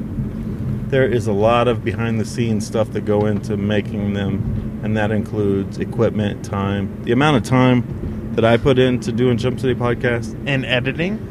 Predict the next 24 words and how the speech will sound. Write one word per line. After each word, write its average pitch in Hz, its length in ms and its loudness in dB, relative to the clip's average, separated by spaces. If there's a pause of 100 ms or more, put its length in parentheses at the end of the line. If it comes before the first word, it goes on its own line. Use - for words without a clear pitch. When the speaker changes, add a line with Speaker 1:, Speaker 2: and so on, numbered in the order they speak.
Speaker 1:
And 113 120 -2
editing 120 800 2
and 95 220 -2
recording 120 920 0
and - 1300 -6
all 127 240 4
that 107 220 2
stuff. 90 360 0 (460)
Speaker 2:
You - 60 0
Speaker 1:
It's, 117 40 2
Speaker 2:
know, 139 240 4
Speaker 1:
it's - 360 -2 (100)
a 113 80 -2
lot. 104 400 2 (220)
Speaker 2:
Yeah, 139 340 2
and 139 100 2
all 147 160 6
the 135 160 -2
YouTube 135 340 2
videos 120 420 2
that 120 140 0
you 120 140 -4
do, 120 440 0
uh, 117 580 -2